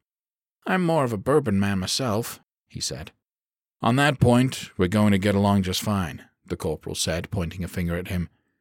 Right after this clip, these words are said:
"But I do have an idea with the vodka. We may not be able to block off the other side of the interstate with a truck, but we can certainly take out a fair number of them as they try to cross." The private perked up. "Molotovs?" Brent nodded.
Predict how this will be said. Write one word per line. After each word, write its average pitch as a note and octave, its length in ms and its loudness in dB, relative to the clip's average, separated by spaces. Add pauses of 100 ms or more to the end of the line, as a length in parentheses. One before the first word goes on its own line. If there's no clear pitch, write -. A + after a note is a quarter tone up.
(240)
"But - 100 -2
I F2 80 2
do A#2 220 4
have A2+ 180 2
an G#2+ 100 4
idea G#2+ 380 4
with F#2+ 100 -4
the F2 60 -8
vodka. G2 540 -6 (560)
We G2 80 4
may B2 180 6
not F3+ 180 4
be D3 120 6
able B2 160 4
to A2 80 4
block A2+ 340 2
off A#2 160 2
the G#2 140 4
other G2+ 120 0
side G#2 240 2
of F2+ 60 -2
the F#2 140 0
interstate G2 520 0
with - 120 -8
a - 40 -12
truck, - 580 -4 (640)
but - 100 -8
we D2 100 -6
can A#2 300 -2
certainly E3+ 420 0
take C#3 300 0
out B2+ 140 0
a G#2 40 -2
fair A#2+ 300 0
number A2+ 340 4
of E2 120 -4
them F2+ 200 -4
as F2+ 100 -4
they F2 100 -6
try G2+ 240 -4
to - 60 -8
cross." - 540 -8 (960)
The - 100 -10
private G#2 420 2
perked F#2 300 -2
up. - 320 -6 (540)
"Molotovs?" C3 880 -4 (680)
Brent F2 360 0
nodded. F2+ 400 -4